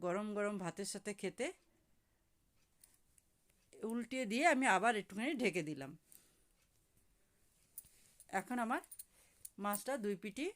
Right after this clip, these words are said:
ভাজা হয়ে গেছে। এটাকে এখন আমি এখন তুলে নেব,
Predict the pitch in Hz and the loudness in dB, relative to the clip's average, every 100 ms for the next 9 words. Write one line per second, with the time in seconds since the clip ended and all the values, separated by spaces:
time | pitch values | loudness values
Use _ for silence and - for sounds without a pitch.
0 | _ 208 208 196 247 240 190 165 - 302 | _ -6 -4 -2 0 2 2 0 0 -2
1 | - _ _ - - - 175 202 214 214 | -4 _ _ -20 -18 -10 -4 0 0 0
2 | 214 220 214 285 - 269 202 160 131 - | -4 -4 -4 -4 0 4 4 4 0 -10